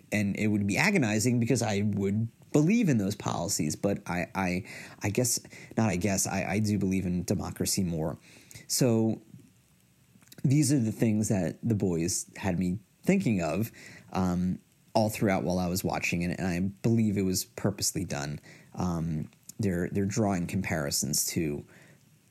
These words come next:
definitely what's going on today, um, right now in this country, and I think it's a good learning tool, especially for people who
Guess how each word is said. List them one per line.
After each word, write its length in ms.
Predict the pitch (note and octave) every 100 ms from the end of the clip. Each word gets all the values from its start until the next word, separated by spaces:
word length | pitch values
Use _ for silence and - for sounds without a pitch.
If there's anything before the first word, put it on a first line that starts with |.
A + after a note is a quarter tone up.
| -
definitely 420 | B2 G2+ G#2 E2+
what's 260 | E2 F#2 -
going 320 | F#2 E2 D#2+
on 200 | D#2 C#2+
today, 560 | - F#2+ A2+ A#2+ A2+ A2 - - - - - -
um, 340 | G2 G2+ E2+ D#2
right 260 | - F#2+ F2+
now 440 | G2+ B2+ B2+ B2+ B2 B2 -
in 140 | B2 G#2+
this 160 | G2+
country, 560 | - G2+ F#2+ F#2 F#2+ G2 - - - _
and 360 | A2+ G2+ F#2 F#2
I 180 | F2+ F2+
think 320 | - G#2 -
it's 160 | D#2+
a 80 | G2+
good 300 | F#2+ G#2+ G2+
learning 440 | G2 G#2+ G#2+ G2+ G2
tool, 380 | - G2 F#2+
especially 440 | F#2+ - G2+ - A2
for 160 | F#2+
people 360 | F#2 - - F#2
who 400 | - F#2+ F2+ E2+